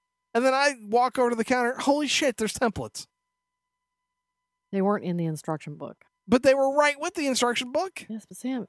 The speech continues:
Speaker 2: I told you before, you wouldn't even let me look at the stuff before.
Speaker 1: Okay, you keep saying that like I ever stopped you from doing
Speaker 2: You
Speaker 1: anything ever
Speaker 2: did.
Speaker 1: in the past. You've never listened to me. You do what you wanna do. You're a big girl.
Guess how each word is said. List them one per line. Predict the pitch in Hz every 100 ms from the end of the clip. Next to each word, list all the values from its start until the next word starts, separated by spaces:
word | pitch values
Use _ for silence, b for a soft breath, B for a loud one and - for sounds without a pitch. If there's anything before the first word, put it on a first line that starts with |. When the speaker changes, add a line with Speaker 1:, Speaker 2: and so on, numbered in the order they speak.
| -
Speaker 2:
I | 175
told | - 240
you | 233
before, | 208 - 247
you | 208
wouldn't | 233 240
even | 208
let | 208
me | 208
look | 185 180 226 -
at | 160
the | 165
stuff | - 165
before. | - 151 160 - 120
Speaker 1:
Okay, | 98
you | 127
keep | 226 190
saying | 175 147
that | 123
like | 123 127
I | 120
ever | 117 110
stopped | - 104 -
you |
from | 104 -
doing | 196 208
Speaker 2:
You |
Speaker 1:
anything | 185 226
ever | 339 381 311 214 180 180
Speaker 2:
did. | 180
Speaker 1:
in | 170
the | -
past. | - 113 - 185
You've | 214
never | 214 196 185
listened | 160 147 -
to | 110
me. | 95
You | 104
do | 160
what | 175 -
you |
wanna | 196 190
do. | 214 175
You're | 135
a |
big | 151 175
girl. | 180 123 -